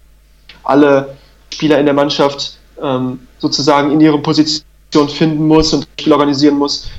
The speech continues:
Und, äh, insofern ein guter Start für ihn. Was, was mich interessieren würde jetzt als Statistik bei De'Aaron Fox, dann so ein Blick in die Glaskugel,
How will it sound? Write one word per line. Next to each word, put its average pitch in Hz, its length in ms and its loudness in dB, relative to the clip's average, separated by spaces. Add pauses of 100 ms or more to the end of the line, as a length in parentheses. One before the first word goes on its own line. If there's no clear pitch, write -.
(120)
Und, 139 300 -4
äh, 135 200 2
insofern 143 360 2
ein 143 80 0
guter 151 180 0
Start 151 220 0
für 147 100 -2
ihn. 165 260 2
Was, 151 160 2 (120)
was 160 160 6
mich 180 160 4
interessieren 180 440 2
würde 156 140 4
jetzt 156 180 4
als 156 120 2
Statistik 170 480 -2
bei 151 140 4
De'Aaron 147 300 0
Fox, 170 260 -2
dann 143 120 -4
so 147 60 -2
ein 131 60 -4
Blick 156 160 0
in 147 60 -2
die 139 100 -2
Glaskugel, 147 680 0